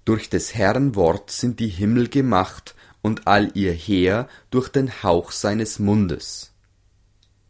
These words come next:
Das ist hebräische Dichtkunst. Eines der Prinzipien der hebräischen Dichtkunst besteht darin, dass man zwei parallele Aussagen hat, die uns zwei verschiedene Aspekte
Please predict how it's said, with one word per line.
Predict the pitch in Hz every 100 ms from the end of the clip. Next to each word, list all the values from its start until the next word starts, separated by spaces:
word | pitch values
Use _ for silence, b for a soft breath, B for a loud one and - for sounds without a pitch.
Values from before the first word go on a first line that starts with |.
| _ _ _ _ _ _ _ b b b
Das | 87 90 120
ist | -
hebräische | 127 107 98 95 110 -
Dichtkunst. | - 135 - - 78 71 - - _ B B B B
Eines | 101 120 123
der | 110
Prinzipien | - 98 85 - - 139 - 143
der | 135
hebräischen | 113 87 101 101 101 101 87
Dichtkunst | 101 - - 120 - -
besteht | - 117 104 -
darin, | 85 87 117 143 B B B
dass | 101 -
man | 110 101
zwei | - 101 104 113
parallele | - 117 113 92 92 113 -
Aussagen | 95 92 - 78 80 87
hat, | 98 101 - - B B -
die | 98
uns | 92 -
zwei | - 92 95
verschiedene | 113 123 - 120 110 120 -
Aspekte | 101 - - 101 - 123 120